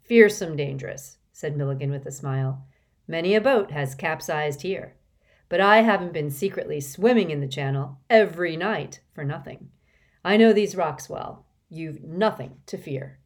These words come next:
The strange sight of Milligan's smile eased their fears of drowning, but it also chafed Constance, who blurted, "How can you possibly smile, knowing Mister Benedict is back there?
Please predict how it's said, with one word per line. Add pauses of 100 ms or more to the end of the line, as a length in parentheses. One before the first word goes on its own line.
(1120)
The
strange
sight
of
Milligan's
smile
eased
their
fears
of
drowning, (500)
but
it
also
chafed
Constance, (160)
who
blurted, (480)
"How
can
you
possibly
smile, (240)
knowing
Mister
Benedict (160)
is
back
there?